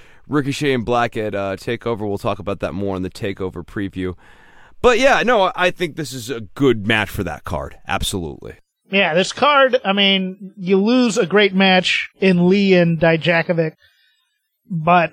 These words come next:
Speaker 2: I mean, it's still
Speaker 1: You've now ensured that the tag team title match is gonna be sweet.
Speaker 2: Yeah, it's gonna get, it's gonna get its time,
Speaker 1: Yeah,
Speaker 2: I think. I think, I think
Speaker 1: absolutely.
Speaker 2: they'll just have those matches and, and just expand the time elsewhere. Like that,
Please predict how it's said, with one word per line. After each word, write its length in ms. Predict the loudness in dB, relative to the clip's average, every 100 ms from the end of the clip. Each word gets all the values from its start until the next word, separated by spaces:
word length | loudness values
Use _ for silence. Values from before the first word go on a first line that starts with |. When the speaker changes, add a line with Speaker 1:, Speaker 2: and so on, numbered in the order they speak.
| -6
Speaker 2:
I 100 | -2
mean, 160 | 0 2
it's 140 | 0 -2
still 580 | 0 4 6 6 4 0
Speaker 1:
You've 340 | -4 -10 -4
now 500 | 0 4 4 2 -2 -14 -20 -10
ensured 580 | -4 -4 -4 -4 -4 -6
that 100 | -12
the 140 | -12 -10
tag 280 | -6 -4 -4
team 180 | -6 -6
title 280 | -4 -6 -6
match 280 | -8 -10
is 120 | -14 -12
gonna 160 | -12
be 140 | -12 -14
sweet. 480 | -14 -14 -16 -20 -12
Speaker 2:
Yeah, 360 | 2 4 4 2
it's 160 | 0 2
gonna 180 | 2
get, 160 | 4 4
it's 140 | 4
gonna 140 | 2 4
get 140 | 4
its 220 | 2 -2
time, 280 | -4 -4 -2
Speaker 1:
Yeah, 160 | 0 0
Speaker 2:
I 40 |
think. 120 | 0 0
I 80 |
think, 160 | 0 2
I 40 |
think 100 | 2
Speaker 1:
absolutely. 320 | 2 2 2 2
Speaker 2:
they'll 80 | 0
just 120 | -2
have 280 | -2 -2 -2
those 220 | -4 -4
matches 500 | -6 -6 -6 -6 -4
and, 100 | -6
and 140 | -2 -2
just 340 | -2 -4 -8
expand 460 | -6 -2 0 0 0
the 40 |
time 320 | -2 -2 -2 -2
elsewhere. 480 | -2 -2 -4 -2
Like 220 | -2 -2 -2
that, 220 | -4